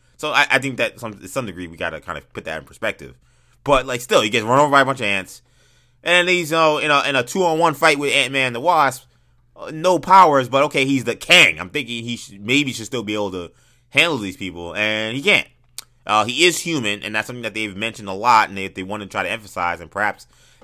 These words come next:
Major's talking about that maybe was kinda to, like, hint to that scene, to say, "Hey, he is human, so if he doesn't have his equipment, if he doesn't have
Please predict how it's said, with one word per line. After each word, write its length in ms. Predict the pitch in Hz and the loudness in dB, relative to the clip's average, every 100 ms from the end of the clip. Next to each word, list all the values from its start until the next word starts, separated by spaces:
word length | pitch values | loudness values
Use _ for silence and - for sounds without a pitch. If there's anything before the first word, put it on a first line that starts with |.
| - | -8
Major's 400 | 95 120 110 95 | -4 -4 -4 -6
talking 380 | - 117 117 98 | -4 -4 -4 -8
about 260 | 90 87 | -6 -6
that 220 | 92 90 82 | -4 -4 -4
maybe 300 | 98 98 90 | -6 -6 -8
was 480 | 87 85 78 - _ _ _ _ _ - | -8 -8 -12 -18 _ _ _ _ _ -4
kinda 200 | 117 104 | 0 0
to, 120 | 95 | -2
like, 220 | 95 85 - | -4 -4 -6
hint 320 | - 120 120 | -6 -6 -4
to 100 | 143 | 0
that 380 | 151 165 - - | 2 2 -2 -8
scene, 320 | 156 165 170 | -6 -6 -8
to 60 | |
say, 220 | 104 107 101 | -6 -4 0
"Hey, 220 | 113 127 | 2 0
he 200 | 113 104 | -2 -6
is 100 | 104 | -8
human, 460 | - 98 117 143 - | -10 -8 -8 -8 -10
so 340 | 90 85 78 _ _ _ _ _ - | -10 -10 -10 _ _ _ _ _ -14
if 120 | - | -12
he 60 | |
doesn't 240 | 78 98 104 | -8 -8 0
have 200 | 113 113 | 0 0
his 240 | 117 104 | -6 -10
equipment, 400 | 104 123 113 117 | -8 -6 -6 -8
if 60 | 101 | -12
he 60 | |
doesn't 280 | 71 90 104 | -8 -8 -6
have 340 | 110 110 110 | -6 -4 -6